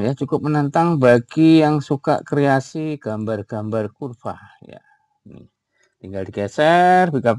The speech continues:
bisa pakai panah, bisa pakai mouse ya, terserah. Kemudian ukuran dari garis-garis kurva ini mau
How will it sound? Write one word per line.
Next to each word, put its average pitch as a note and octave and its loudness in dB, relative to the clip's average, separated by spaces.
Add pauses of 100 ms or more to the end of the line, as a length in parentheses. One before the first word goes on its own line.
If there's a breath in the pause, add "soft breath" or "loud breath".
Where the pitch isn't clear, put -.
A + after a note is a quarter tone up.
(200)
bisa A2+ -2
pakai A#2 -4
panah, D3+ 0
bisa A2 -4
pakai G#2+ -6 (640)
mouse D3 -8
ya, G#2+ -8
terserah. A#2 -2
Kemudian C#3+ 2
ukuran D3+ 2 (400)
dari B2 0
garis-garis A#2+ 2
kurva C3 2
ini D#3 2
mau C#3 2